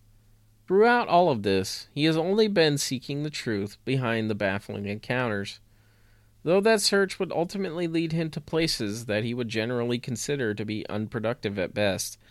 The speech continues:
and counterproductive at worst. They said that they would return one day,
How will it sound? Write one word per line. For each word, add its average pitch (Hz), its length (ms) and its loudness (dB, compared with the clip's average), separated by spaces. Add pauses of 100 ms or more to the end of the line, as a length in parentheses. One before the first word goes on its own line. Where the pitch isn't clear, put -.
(140)
and 139 160 -2
counterproductive 104 840 0
at 85 140 0
worst. 104 480 -4 (1500)
They 151 80 0
said 254 260 2
that 240 160 0
they 226 100 8
would 202 240 6
return 165 500 0
one 98 200 -2
day, 90 360 -2